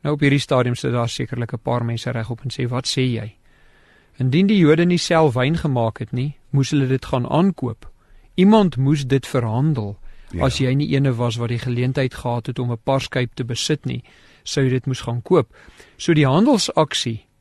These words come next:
Speaker 1: is nie noodwendig 'n sonde nie, maar as jou gewete jou nie toelaat nie, dan moet jy dit nie doen nie. Eh, Romeine waarsku ons, Romeine veertien onder andere, dat as jou gewete jou nie toelaat om iets te doen nie en jy doen dit, dan is dit sonde vir jou.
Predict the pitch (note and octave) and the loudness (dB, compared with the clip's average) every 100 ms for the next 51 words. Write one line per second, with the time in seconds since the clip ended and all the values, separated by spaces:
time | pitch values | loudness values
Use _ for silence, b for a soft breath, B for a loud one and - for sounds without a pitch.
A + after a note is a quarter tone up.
0 | _ _ _ C#3+ - D3 D#3+ G3 E3+ D3 | _ _ _ -2 2 4 4 4 4 2
1 | G2+ B2+ C#3+ C#3+ - - - D#3 D3+ B2 | 0 -2 0 0 -2 -6 -2 0 0 0
2 | A2 A2 A#2+ B2+ C3 C#3+ B2 B2+ A2+ D3+ | -4 -4 -2 -2 -2 -4 -4 -4 0 2
3 | F#3+ F3+ C3+ C#3 D3+ - G3 F#3+ B2 A2+ | 2 0 0 0 -2 -2 -2 0 0 -2
4 | A#2+ B2 b b b - C3+ B2+ C#3+ F3+ | -4 -6 b b b -2 0 2 2 2
5 | G#3+ C3 A#2 B2 A2 A#2+ A2+ A2 b b | 0 0 -2 -4 -2 -2 -2 -6 b b
6 | b B2+ B2 B2+ C3 D#3+ D#3 A2+ A#2+ F3 | b -4 -2 0 2 2 2 0 -2 -2
7 | - - A2+ A2+ B2 A#2 A#2+ A#2 - B2+ | -4 -4 -4 -6 -4 -4 -2 -4 -2 -2
8 | A#2 C3+ B2 A#2 A#2 B2+ B2 A#2+ A#2 A2+ | -2 -6 -4 -4 -4 -4 -4 -2 -4 -4
9 | A2 A#2+ - C3 - A2+ C3 C3+ D3 B2+ | -4 -4 -4 -6 -6 -4 -4 -2 0 0
10 | A#2+ A#2+ E3+ F3 E3 C#3+ B2+ B2 - C3+ | 0 0 0 0 0 2 2 0 -4 -6
11 | C3+ C3 - A#2 C#3+ B2+ B2 A#2 B2+ E3+ | -6 -6 -8 -4 -2 -2 -2 -2 0 0
12 | A#2+ A2+ A#2+ C3 B2 - - D3+ F#3 F3 | 0 -2 -4 -4 -6 -8 -6 -4 -2 -4
13 | - B2 G#2+ G#2+ | -6 -8 -8 -10